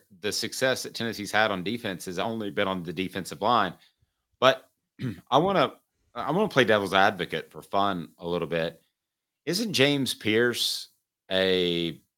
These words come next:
just an elite player? And won't he,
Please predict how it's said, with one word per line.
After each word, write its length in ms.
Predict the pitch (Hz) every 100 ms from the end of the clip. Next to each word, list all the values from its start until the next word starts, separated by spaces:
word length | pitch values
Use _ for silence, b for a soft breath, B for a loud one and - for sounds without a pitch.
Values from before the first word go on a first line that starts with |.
| _ _ _ -
just 220 | 101 -
an 80 | 87
elite 500 | 69 78 98 - _
player? 640 | - 82 85 101 120 113 107 _ _ _
And 460 | 98 95 92 90 90
won't 300 | 90 101 127
he, 460 | 107 120 117 107 -